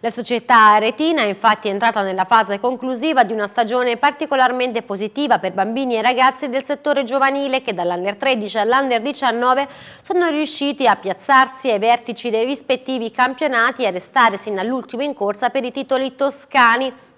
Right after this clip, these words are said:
Per la prima volta in assoluto la sba può dunque vantare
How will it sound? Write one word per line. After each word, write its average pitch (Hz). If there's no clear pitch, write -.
Per 233
la 202
prima 220
volta 240
in 208
assoluto 294
la 208
sba 240
può 233
dunque 254
vantare 285